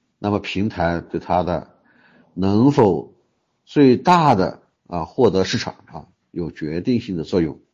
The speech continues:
那么回头想想啊，我们光有一款国际钱包，这个规模还太小啊，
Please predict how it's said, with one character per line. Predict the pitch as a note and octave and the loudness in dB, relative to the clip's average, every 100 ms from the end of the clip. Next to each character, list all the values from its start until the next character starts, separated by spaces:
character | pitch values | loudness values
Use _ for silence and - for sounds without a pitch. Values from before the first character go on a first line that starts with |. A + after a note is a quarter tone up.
| _ _ _ _ _ | _ _ _ _ _
那 | - | -4
么 | A#2 | -2
回 | - A#2 | 4 4
头 | A#2+ | 4
想 | A2+ F2 F2 | 4 0 -2
想 | G2 - | -6 -8
啊， | E2+ - _ _ _ _ _ _ _ - | -12 -14 _ _ _ _ _ _ _ -12
我 | E2+ | -4
们 | F#2 G2+ G#2 G#2 - _ _ _ | 0 2 2 0 -6 _ _ _
光 | - G#2 | -2 2
有 | G2 F2+ | 2 0
一 | - G#2+ A#2 | 0 0 0
款 | - E2 C#2+ | 0 -6 -6
国 | F2+ F2 | -6 -6
际 | |
钱 | F2+ - E2+ | -8 -8 -4
包， | F2+ E2 | -4 -4
这 | F2+ | -8
个 | |
规 | D#2 G#2+ | -2 0
模 | G#2+ F#2 | 2 0
还 | E2 | -2
太 | - F2+ | -4 -6
小 | - - - | -6 -10 -12
啊， | D#2 D#2 | -14 -14